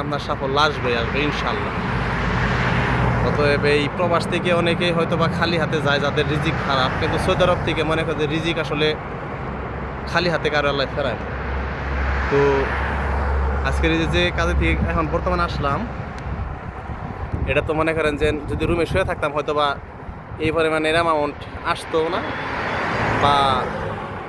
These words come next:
এই অ্যামাউন্ট আমি ধরার, মানে আজকে যদি রুমে আমি শুয়ে থাকতাম, তাহলে এই টাকা আমার পকেটে আসতো না। মানে আমি টাকাটা দেখাইলাম না বা আপনার অ্যামাউন্ট আমি প্রকাশ করলাম না, এর কারণ হইতেছে যে এটা দেখানো নাকি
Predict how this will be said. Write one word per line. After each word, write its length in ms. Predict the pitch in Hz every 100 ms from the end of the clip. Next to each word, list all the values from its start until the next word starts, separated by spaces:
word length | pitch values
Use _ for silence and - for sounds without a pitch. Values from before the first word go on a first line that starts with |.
| - 156
এই 60 |
অ্যামাউন্ট 240 | 165 165 160
আমি 120 | 160 147
ধরার, 200 | 147 156 - -
মানে 160 | 139 131 123 117 123
আজকে 200 | 151 -
যদি 120 | 175 170
রুমে 180 | 196 185
আমি 120 | 185
শুয়ে 160 | - 208
থাকতাম, 300 | 202 160 135 110 - - - - - - -
তাহলে 180 | 147 151
এই 60 | 156
টাকা 120 | 180 175
আমার 120 | 151
পকেটে 220 | 160 156 151
আসতো 180 | - 127 107
না। 60 | - - - - - - -
মানে 160 | 147 156
আমি 120 | 170 208
টাকাটা 240 | 214 190 147 196
দেখাইলাম 360 | 202 185 190 196
না 60 | 214
বা 80 | 190
আপনার 220 | 185 185
অ্যামাউন্ট 320 | 196 196 185 190
আমি 140 | 180 147
প্রকাশ 240 | 208 175 -
করলাম 240 | 160 143 127
না, 80 | - 104 139
এর 80 | 143
কারণ 160 | 180 185
হইতেছে 360 | 175 175 185 180 175 - - - - - - -
যে 80 | 151
এটা 140 | 151 147
দেখানো 220 | 170 175 165
নাকি 140 | 160